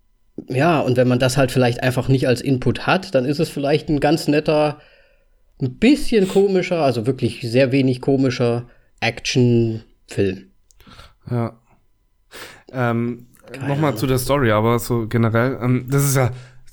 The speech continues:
Speaker 2: der Film tut ja irgendwie auf super verstrickt und sonst irgendwas, aber ich fand,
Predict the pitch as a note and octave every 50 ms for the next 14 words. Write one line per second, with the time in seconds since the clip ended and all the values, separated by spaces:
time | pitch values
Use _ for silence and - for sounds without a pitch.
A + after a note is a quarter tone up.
0 | - - - - B2+ C3 B2 - D3 D3 C3+ - - C3 A#2+ B2 A#2 A2+ G#2+ A2+
1 | A2 A2+ A2 G#2+ G2+ F#2+ - - G#2+ G2 - - - B2+ - - B2+ A2 - A2+
2 | G#2+ G2+ G2 - - G#2 - - - B2 A#2+ B2 - - G#2 G#2 G#2 - B2+ B2+
3 | C3 B2+ C#3 C3 A#2+ B2 B2+ B2 B2+ - B2+ C#3+ B2+ - - D#3+ F3+ D#3+